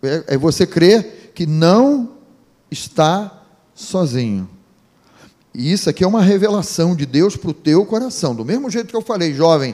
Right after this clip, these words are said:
vocês são fortes", o Espírito Santo, ele coloca isso aí, e se você deixar o Espírito Santo te avivar nesse entendimento, você vai perceber que em todos os momentos da tua vida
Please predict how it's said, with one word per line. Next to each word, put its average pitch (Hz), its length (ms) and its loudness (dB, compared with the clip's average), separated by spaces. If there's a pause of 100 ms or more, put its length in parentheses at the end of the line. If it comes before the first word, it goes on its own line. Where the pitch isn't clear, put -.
(300)
vocês 156 320 -4
são 127 200 -6
fortes", 185 600 -2 (480)
o 127 40 -8
Espírito 262 460 0
Santo, 220 500 2
ele 196 460 2 (580)
coloca 175 720 4
isso 180 400 0
aí, 196 300 -2
e 196 160 -6
se 269 180 -6
você 269 360 -2
deixar 240 440 2
o 208 100 2
Espírito 214 480 0
Santo 202 320 2
te - 160 -2
avivar 180 640 4 (340)
nesse 196 520 4
entendimento, 190 760 4
você 202 240 2
vai 262 140 6
perceber 185 840 0 (720)
que 202 100 -4
em 208 120 -2
todos 269 600 6
os 233 120 2
momentos 214 560 4
da 185 120 6
tua 254 320 6
vida 240 640 2